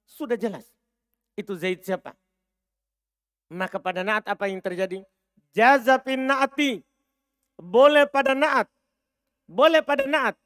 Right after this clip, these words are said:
Al-itba' tetap ikut sebagai naat. Wal qat'u dan boleh putus.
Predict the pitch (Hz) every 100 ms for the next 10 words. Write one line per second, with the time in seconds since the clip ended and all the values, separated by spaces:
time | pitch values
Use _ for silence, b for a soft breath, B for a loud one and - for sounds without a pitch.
0 | _ _ _ _ _ _ _ 202 190 196
1 | - 175 175 202 269 - _ _ _ _
2 | _ _ _ _ _ 220 208 185 214 -
3 | 294 - _ _ - 196 190 208 240 269
4 | _ _ _ _ _ _ _ 151 180 180
5 | - 190 _ - 196 175 170 _ _ 160
6 | 170 165 151 131 165 185 160 - 196 -
7 | 185 _ _